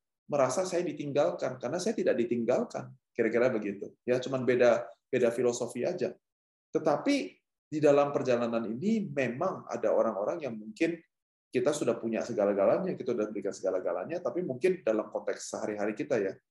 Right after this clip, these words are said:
mungkin ada orang lain yang kasih program gratis ongkir, ada yang kasih program apa lagi? Itu kan yang kita sebut dengan loyalty program, betul ya? Beli lima gratis satu,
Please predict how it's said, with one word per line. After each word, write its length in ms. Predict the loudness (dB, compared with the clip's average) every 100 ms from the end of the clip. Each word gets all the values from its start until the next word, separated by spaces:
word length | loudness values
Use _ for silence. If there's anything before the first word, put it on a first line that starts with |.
| _ _ -4
mungkin 260 | 2 4
ada 80 | 6
orang 240 | 6 4
lain 200 | 2 -2 -2 -4
yang 60 |
kasih 560 | -4 -4 -2 0 0 -2 _ _ _ -2
program 560 | 0 2 4 2 0 -4
gratis 320 | -4 -2 -4
ongkir, 400 | -6 0 0 0 -6 _ _ _ _ _ _ _ -2
ada 180 | 2 2
yang 80 | 0
kasih 240 | -2 -2
program 320 | 0 2 2
apa 160 | 2 2
lagi? 160 | 2 -2 -10 _ -2
Itu 80 | 2
kan 160 | 2
yang 140 | 2 -2
kita 180 | -2
sebut 240 | -2 0 0
dengan 160 | 2
loyalty 320 | 2 2 0 -2
program, 320 | -2 0 -2 -2
betul 240 | -2 0
ya? 80 | -2 -8 _ _
Beli 240 | 2 4
lima 240 | 4 2 0
gratis 320 | 0 -2 -2
satu, 400 | -2 0 -2